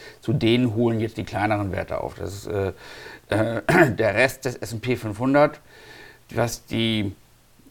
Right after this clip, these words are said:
ganz kleinen Werte, in den U S A ist der Russell zweitausend und in Deutschland der M dax und der S dax betrifft, die vielleicht erst eher noch nicht, aber es,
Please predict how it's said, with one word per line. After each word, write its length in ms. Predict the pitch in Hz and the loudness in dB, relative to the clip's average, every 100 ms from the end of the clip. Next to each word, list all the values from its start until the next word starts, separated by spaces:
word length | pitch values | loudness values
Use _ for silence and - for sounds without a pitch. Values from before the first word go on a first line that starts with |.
| _ - | _ 2
ganz 280 | 113 156 | 4 4
kleinen 340 | - 143 139 123 | 4 6 6 6
Werte, 320 | 131 127 135 | 8 8 6
in 120 | 120 | 2
den 100 | 104 | 0
U 120 | 90 | -2
S 80 | 95 | -4
A 180 | - 107 | 0 0
ist 100 | 110 | 0
der 80 | 104 | -2
Russell 240 | 104 123 | -4 -4
zweitausend 680 | 95 101 98 107 131 131 135 | -2 -2 2 4 4 4 0
und 200 | 104 107 | -2 -2
in 320 | 104 101 98 | -4 -4 -4
Deutschland 440 | 87 101 107 107 98 | 2 2 2 0 -2
der 240 | 95 95 | -2 0
M 180 | 113 117 | 0 4
dax 280 | 120 117 - | 6 4 0
und 80 | 107 | -2
der 140 | 92 | 0
S 180 | 127 - | 0 4
dax 260 | 131 - | 4 4
betrifft, 420 | - 117 123 113 - | 0 -2 -2 -4 -6
die 180 | - 98 | -10 -6
vielleicht 260 | 117 110 - | -2 -2 -2
erst 220 | - - | -6 -4
eher 120 | 104 | -2
noch 120 | 107 | 0
nicht, 220 | 104 156 | 0 0
aber 280 | - 113 110 | 2 4 4
es, 200 | 107 - | 2 -2